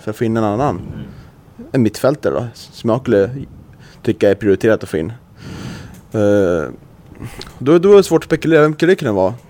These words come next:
som man kunde sälja iväg, eh, utan att påverka laget negativt? Och det är ju typ,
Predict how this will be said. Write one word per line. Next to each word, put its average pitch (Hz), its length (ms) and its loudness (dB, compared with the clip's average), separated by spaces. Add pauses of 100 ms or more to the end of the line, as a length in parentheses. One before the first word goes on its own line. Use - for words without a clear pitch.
(140)
som 104 140 -6
man 101 100 -2
kunde 98 140 -4
sälja 92 220 0
iväg, 78 260 -2 (720)
eh, 107 260 -6
utan 113 320 -2
att 107 80 -4
påverka 110 340 0
laget 104 200 2
negativt? 139 480 -4 (500)
Och 117 100 -10
det 113 100 2
är 165 100 4
ju 160 120 2
typ, - 200 -4